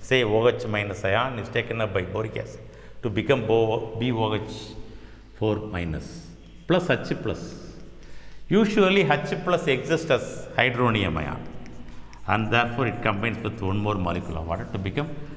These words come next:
H three O plus. And the consolidated equation I can write like this. When boric acid is with water in aqueous medium,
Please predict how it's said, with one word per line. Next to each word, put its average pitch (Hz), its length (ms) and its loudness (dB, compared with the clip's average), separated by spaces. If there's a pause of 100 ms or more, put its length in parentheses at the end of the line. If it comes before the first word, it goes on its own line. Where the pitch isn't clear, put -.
(140)
H 104 180 0
three 113 180 6
O 110 120 6
plus. 123 400 2 (420)
And 127 180 4
the 127 80 4
consolidated 139 800 2
equation 131 460 0
I 113 80 2
can 110 180 -2
write 104 160 0
like 85 160 -2
this. - 380 -8 (540)
When 120 280 4
boric 165 340 6
acid 120 400 2 (3000)
is - 400 2
with 113 220 0
water 104 380 4 (500)
in 101 140 4
aqueous 120 420 2
medium, 107 380 4